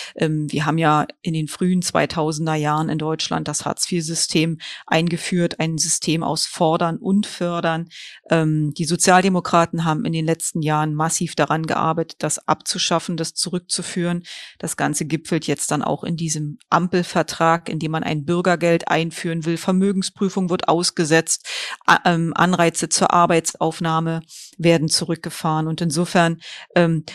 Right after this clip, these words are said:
ist das etwas, was uns schon auch Sorge macht. Vielleicht noch ein Satz zum Thema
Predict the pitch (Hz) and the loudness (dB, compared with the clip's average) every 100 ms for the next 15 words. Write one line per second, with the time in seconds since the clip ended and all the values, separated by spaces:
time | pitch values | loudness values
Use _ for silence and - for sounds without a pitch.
0 | - 196 - 165 156 - 170 160 160 147 | 0 2 4 4 4 0 0 0 0 0
1 | 151 165 156 - - 190 180 156 - 139 | 0 -2 -4 -4 -2 -2 0 0 0 2
2 | 151 165 156 - - 175 165 170 - 165 | 2 2 0 -2 -2 0 0 -2 0 0
3 | 170 160 156 - - 170 - 165 165 156 | 2 2 2 -4 -4 -4 -2 -2 0 -2